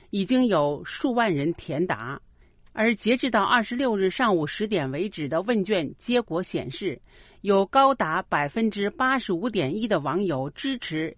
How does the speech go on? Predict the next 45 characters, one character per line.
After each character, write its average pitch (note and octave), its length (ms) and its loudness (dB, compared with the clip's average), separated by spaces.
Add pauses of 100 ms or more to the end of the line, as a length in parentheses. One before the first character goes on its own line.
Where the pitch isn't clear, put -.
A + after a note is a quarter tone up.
(120)
以 G#3+ 160 -2
武 D#3 240 -2
力 F3+ 220 -2
统 C#3 240 -8
一 D#3 100 2
台 C#3+ 280 -10
湾， F3 240 -4 (500)
将 C4+ 260 4
近 G#3+ 300 2
六 B3 240 2
成 E3 180 -2
的 F3 100 2
人 C#3+ 240 -2
认 F#3+ 180 0
为 D3 240 -4
三 A#3 280 -2
到 A3 160 2
五 C3+ 160 -4
年 C3 300 -4
内 F3+ 240 -4 (260)
是 - 240 -2
用 A3 220 2
武 D#3 220 0
力 G#3 180 -2
统 C#3+ 240 -4
一 F#3 120 0
台 D#3 280 -8
湾 A3 180 0
的 D#3 200 -6
最 - 200 -4
佳 F#3 240 -4
时 C#3 220 -10
间。 D#3 320 -4 (880)
网 G#3+ 240 4
络 B3+ 200 6
可 A3 180 -2
以 C4 100 -2
找 D3+ 180 -2
到 D#3+ 240 -2
民 E3 240 2
调 G#3 220 4
问 G#3+ 240 0
卷 F3+ 240 0
显 C3+ 280 -8
示， D#3+ 300 -6